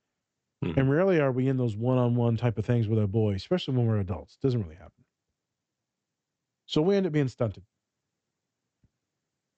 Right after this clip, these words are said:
Speaker 2: And that's all genders, but men a little bit more. And so I get a lot of clients that come to my office, uh, that are partnering with men, so it doesn't really matter if it's a heteronormative relationship or not. Um,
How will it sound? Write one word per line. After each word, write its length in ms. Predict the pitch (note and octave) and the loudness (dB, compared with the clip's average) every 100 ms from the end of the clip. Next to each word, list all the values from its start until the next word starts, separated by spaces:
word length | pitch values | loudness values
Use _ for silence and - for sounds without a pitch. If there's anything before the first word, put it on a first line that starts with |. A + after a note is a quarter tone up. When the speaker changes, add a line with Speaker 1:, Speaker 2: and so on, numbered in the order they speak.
| _ _ _ _ - | _ _ _ _ -2
Speaker 2:
And 120 | C#3+ | 0
that's 200 | D3 D3 | 0 -2
all 160 | C#3+ C#3+ | 0 0
genders, 360 | C3 A2+ A#2+ - | 0 -4 -6 -6
but 140 | B2 | -4
men 280 | C3 D3 E3 | 0 0 0
a 40 | |
little 180 | D#3 C#3+ | -2 -2
bit 120 | D3+ | -2
more. 220 | A#2 F#2+ - _ _ _ _ _ _ _ _ _ _ _ _ _ _ _ _ _ _ | -6 -8 -16 _ _ _ _ _ _ _ _ _ _ _ _ _ _ _ _ _ _
And 120 | C#3+ C3+ | -4 0
so 140 | D#3 | 0
I 100 | E3+ | 2
get 120 | G#3+ | 2
a 40 | D3+ | 2
lot 140 | D#3 | 0
of 60 | C#3+ | 0
clients 300 | D#3 D#3 - | -2 -2 -2
that 120 | B2 | -2
come 120 | C#3+ | 0
to 80 | C3+ | 0
my 80 | B2 | 2
office, 540 | C3+ E3 B2+ A#2 - - | 0 -2 -6 -12 -10 -2
uh, 640 | B2+ B2 A#2+ A#2+ A#2+ A#2+ | 0 2 0 0 0 0
that 160 | A#2+ B2 | 0 0
are 80 | B2 | 0
partnering 380 | D3 C#3 C#3+ C#3+ | 0 0 0 0
with 100 | B2 | 0
men, 240 | C3 D#3 | 0 -2
so 120 | - | -4
it 40 | A#2 | -4
doesn't 200 | A#2+ B2 | -2 0
really 140 | B2 | 0
matter 400 | A#2+ A#2+ B2 A#2+ | 2 2 0 0
if 140 | A2+ A#2 | -2 -4
it's 180 | A2+ | -4
a 100 | A#2+ | -2
heteronormative 640 | A2+ B2+ A#2+ A#2+ A#2+ A#2 A2 | 0 0 0 0 0 0 -2
relationship 460 | A2+ A#2 A#2 G#2 | -2 -4 -4 -12
or 60 | G2 | -4
not. 300 | B2+ D#3 D#3 _ _ _ _ _ _ _ _ _ - | 0 0 -2 _ _ _ _ _ _ _ _ _ -2
Um, 500 | A#2 A2+ A2 G#2+ G#2+ | 0 2 -2 -4 -8